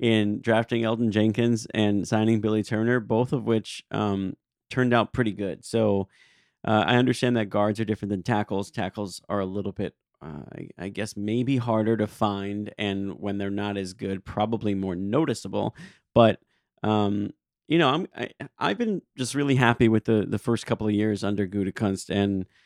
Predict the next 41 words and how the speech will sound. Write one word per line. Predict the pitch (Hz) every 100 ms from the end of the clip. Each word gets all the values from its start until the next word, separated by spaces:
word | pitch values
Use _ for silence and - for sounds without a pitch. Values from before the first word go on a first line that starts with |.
| _ _
certainly | 120 107 107
the | 95
first | 110 104
year | 101 104
under | 101
Matt | 98 87
LaFleur. | 82 - 98 98
So | -
for | 101
the | 107
time | 104 117 110
being, | 107 107 92
I | 92
think | - 101
they | 101 95
get | 95 98 - _ _ _ _ _ _ -
the | 98
benefit | 101 98 107
of | 95
the | 95
doubt | 101 120 -
for | 107
me | 95 98 95 92
when | - 101
they | 98 98 95
decide | 98 107 98 95
to | 98
move | 98 95
on | 98 101
from | 104 92
a |
guy. | 87 80 80 95 _ _ _ _ -
Um, | 101 90 87 90 82 _ _ 110
and, | 104 104 - -
you | 117
know, | 101
I'll | 104
trust | - 104 -
their | 104
judgment | 104 92 95 92 67
drafting | 87 98 101 98 92